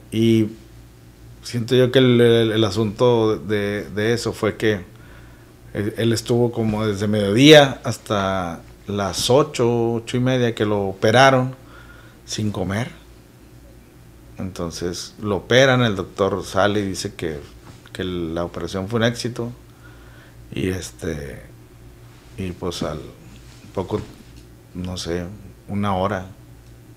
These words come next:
nos avisan que, que algo había pasado. Y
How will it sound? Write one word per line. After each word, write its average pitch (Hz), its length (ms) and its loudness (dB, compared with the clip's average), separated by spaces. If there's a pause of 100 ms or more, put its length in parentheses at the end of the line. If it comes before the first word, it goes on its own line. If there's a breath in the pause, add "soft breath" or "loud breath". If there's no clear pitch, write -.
(800)
nos 95 200 -6
avisan 87 360 -6
que, 65 260 -12 (100)
que 80 80 -8
algo 82 160 -6
había 82 180 -8
pasado. 73 340 -12 (1400 soft breath)
Y 80 300 -12